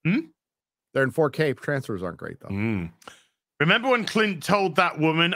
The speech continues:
Speaker 1: "I knew a woman like you once, but couldn't help her"? I want that story.
Speaker 2: Mm.
Speaker 1: Mangold Logan directs, Clint's son to play his role.
Speaker 2: I think Mangold could,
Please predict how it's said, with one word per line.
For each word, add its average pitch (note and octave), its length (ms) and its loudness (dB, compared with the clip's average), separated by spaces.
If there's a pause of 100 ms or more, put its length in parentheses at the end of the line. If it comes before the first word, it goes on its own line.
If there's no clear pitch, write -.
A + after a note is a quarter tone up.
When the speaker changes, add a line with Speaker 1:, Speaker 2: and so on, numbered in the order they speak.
Speaker 1:
"I E3+ 200 4
knew E3 220 2
a C#3+ 60 0
woman D3 340 2
like C3+ 200 0
you B2+ 120 -2
once, A#2 500 -2 (360)
but A#2+ 220 -6
couldn't D3+ 320 0
help C3 340 0
her"? G#2+ 260 2 (280)
I D#3+ 160 4
want D#3 420 2
that F3+ 400 4
story. F3 840 2 (280)
Speaker 2:
Mm. F4 440 0
Speaker 1:
Mangold D#3+ 760 4 (100)
Logan C#3+ 440 0
directs, F#3 640 0 (140)
Clint's F3+ 480 -2
son D#3 380 0
to C#3 120 -6
play C#3 300 0
his B2 220 -4
role. A2+ 440 0 (1900)
Speaker 2:
I C#3 60 2
think G3 200 4
Mangold E3+ 540 4
could, D3+ 320 -2